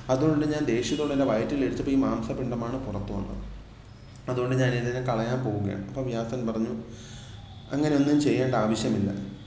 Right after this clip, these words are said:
നിനക്ക് ഞാൻ നിന്നെ അനുഗ്രഹിച്ചതുപോലെ നിനക്ക് നൂറ് മക്കളെ തന്നെ കിട്ടും. നിങ്ങളൊരു കാര്യം ചെയ്യും, ഉടനെ തന്നെ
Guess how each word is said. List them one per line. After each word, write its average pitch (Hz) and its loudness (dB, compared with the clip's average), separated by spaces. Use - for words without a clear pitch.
നിനക്ക് 135 4
ഞാൻ 127 4
നിന്നെ 131 4
അനുഗ്രഹിച്ചതുപോലെ 131 2
നിനക്ക് 127 0
നൂറ് 135 2
മക്കളെ 127 0
തന്നെ 131 4
കിട്ടും. 113 -2
നിങ്ങളൊരു 147 8
കാര്യം 113 4
ചെയ്യും, 101 -2
ഉടനെ 160 6
തന്നെ 123 2